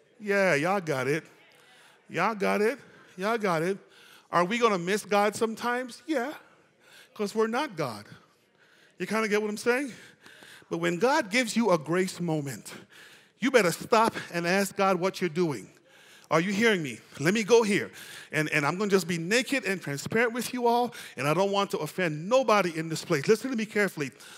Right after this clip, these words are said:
Our academy was a hot mess. Hot mess. When I say hot mess, you know, hot mess. Just don't say it out loud. We failing inspections,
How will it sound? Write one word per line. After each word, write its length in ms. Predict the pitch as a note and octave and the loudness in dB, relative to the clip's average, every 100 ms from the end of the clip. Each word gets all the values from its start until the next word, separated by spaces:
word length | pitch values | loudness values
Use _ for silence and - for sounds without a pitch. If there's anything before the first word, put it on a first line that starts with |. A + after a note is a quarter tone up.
| - - | -4 0
Our 240 | C4+ D4+ | 2 2
academy 480 | A3+ - G#3+ A3 G#3+ | 0 0 2 2 -2
was 200 | F3 D3+ | -4 -4
a 40 | |
hot 300 | D#3 F3+ F3+ | -4 -6 -8
mess. 440 | D#3 A2 - - - _ _ _ _ _ _ _ _ _ _ _ | -14 -16 -16 -20 -20 _ _ _ _ _ _ _ _ _ _ _
Hot 400 | - - D4+ A#3 | -12 -6 -4 -4
mess. 400 | F3 C#3 - - - _ _ _ _ | -6 -8 -10 -18 -20 _ _ _ _
When 140 | D#3 | -6
I 60 | F#3+ | -4
say 200 | G3+ A#3+ | 0 0
hot 300 | A3+ A#3 A#3+ | 2 -2 -4
mess, 320 | A#3 G#3+ - - _ _ _ _ _ _ | -8 -8 -12 -20 _ _ _ _ _ _
you 140 | G2+ | -14
know, 120 | C3+ E3+ | -12 -12
hot 200 | F#3+ F3 | -12 -12
mess. 180 | D3+ A2+ | -12 -6
Just 180 | F#3 - | -6 -4
don't 140 | F#3 | -8
say 140 | - | -6
it 80 | F3 | -6
out 120 | D3 | -6
loud. 240 | B2 A2 F2 - _ _ _ _ _ - _ _ _ _ _ _ - - - | -8 -10 -14 -20 _ _ _ _ _ -20 _ _ _ _ _ _ -20 -20 -6
We 300 | F3 A#3 G#3+ | 0 2 2
failing 640 | - C#3 - A3 A3 A3+ | -2 -8 2 6 6 4
inspections, 880 | G3 E3+ - G#3+ - A3+ A3 G#3 - | -2 -4 -2 -2 -2 -4 -4 -8 -12